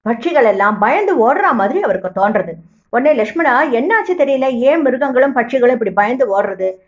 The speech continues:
யாராவது வேட்டைக்கு வந்திருக்காளான்னு பாரு" அப்படின்னு சொல்லிட்டு சொல்றார். உடனே அவன் கட கட கடன்னு மரத்து மேல ஏறுறான். பெரிய ஒசரமான மரத்து மேல லட்சுமணன் ஏறி பார்த்தாக்க,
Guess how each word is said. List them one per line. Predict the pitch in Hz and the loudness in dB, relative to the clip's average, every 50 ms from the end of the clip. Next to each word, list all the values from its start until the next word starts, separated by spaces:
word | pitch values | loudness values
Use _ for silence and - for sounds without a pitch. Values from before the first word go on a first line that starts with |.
| _ _ | _ _
யாராவது | - 196 196 196 214 247 277 285 190 196 | -2 0 0 2 2 0 0 0 0 2
வேட்டைக்கு | 233 302 - 392 359 320 240 196 | 2 2 2 0 -2 0 -2 0
வந்திருக்காளான்னு | 190 208 202 208 190 185 190 202 214 254 233 | 0 -2 -2 0 0 2 2 2 0 0 0
பாரு" | 262 247 247 262 311 330 - - _ _ _ _ _ - - | 2 2 2 2 0 -4 -8 -14 _ _ _ _ _ -4 -2
அப்படின்னு | 220 202 180 202 208 240 294 | -2 0 2 2 2 2 2
சொல்லிட்டு | - - 202 196 277 330 - 240 | 2 -2 -2 -2 -2 0 0 0
சொல்றார். | 185 185 180 175 175 180 - _ _ _ - | 0 2 0 -2 -4 -6 -16 _ _ _ -2
உடனே | - 269 269 277 339 | 0 0 2 2 2
அவன் | 370 302 240 226 220 - | 2 2 2 0 0 0
கட | 220 214 233 | 0 0 0
கட | 220 214 208 196 | 0 0 0 0
கடன்னு | 202 190 196 214 247 320 349 | 0 0 0 0 0 0 0
மரத்து | 269 208 202 226 - - 233 | 0 0 0 0 -2 -4 -4
மேல | 190 190 220 269 247 208 190 190 202 | -2 -2 -2 0 0 2 2 0 0
ஏறுறான். | 196 196 - _ - | -2 -6 -10 _ -4
பெரிய | - 202 196 226 240 | -4 -2 2 2 2
ஒசரமான | 220 190 170 - 214 214 208 196 185 196 226 277 | 2 2 0 0 0 0 0 0 0 2 2 2
மரத்து | 247 214 185 202 - - | 2 0 0 0 -2 -2
மேல | 220 196 202 226 247 | -2 0 0 0 0
லட்சுமணன் | 208 180 180 180 - 254 247 220 185 | 0 -2 -4 -4 -6 -6 -4 -4 -2
ஏறி | 185 196 214 240 226 - 208 | 0 0 0 0 0 -2 0
பார்த்தாக்க, | - 254 302 - 254 196 190 - 320 | 0 0 0 0 0 -2 0 -2 -2